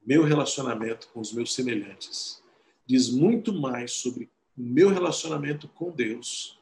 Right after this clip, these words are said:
do que as minhas práticas religiosas.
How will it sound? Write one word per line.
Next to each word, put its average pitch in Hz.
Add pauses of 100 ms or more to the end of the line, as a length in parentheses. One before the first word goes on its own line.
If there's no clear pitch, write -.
(720)
do 120
que 131
as 110
minhas 110
práticas -
religiosas. -